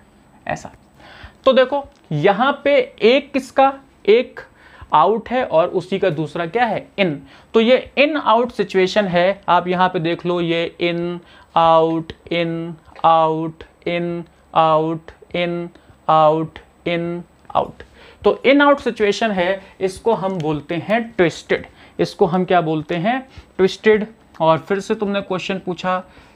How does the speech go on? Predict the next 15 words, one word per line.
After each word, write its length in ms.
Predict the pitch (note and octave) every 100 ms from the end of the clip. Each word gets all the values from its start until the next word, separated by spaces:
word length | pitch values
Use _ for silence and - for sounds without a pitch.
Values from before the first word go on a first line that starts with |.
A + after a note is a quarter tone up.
| -
"सर, 320 | - E3 D#3
एग्जांपल 680 | C3+ C#3 C3 C3 C#3 - -
कैसे?" 440 | - E3 - - - _ _ _ - - -
तो 80 | G3
एग्जांपल 520 | F#3 D#3+ F#3+ G3 A#3
में 160 | A#3 A3
देखो, 280 | G#3 A3+ A#3+ - _ _ _ _ _ - _ - -
चाइनीज, 800 | G#3+ G3 G#3 B3 G3 F#3+ - - - - _ _ _ - _ - _ -
कोई 100 | E3+
एक 80 |
चाइनीज 480 | E3+ E3 E3 F#3+ F#3+
है, 240 | F3 G#3 _ _ _ _ _ _ _ _ _ _ _ -
Chinese 1000 | - F#3 F3 F3+ F#3 G#3 D#3+ E3+ E3+ - - - _ _ _ _ _ _ _ _ _ _ - - _
lady 800 | D#3 D3+ F#3+ G#3+ D3+ C#3+ C#3+ E3 _ _ _ _ _ _ _ _ _ - - _
has 1000 | - - E3 D#3 C#3 C3 D#3+ F#3 - -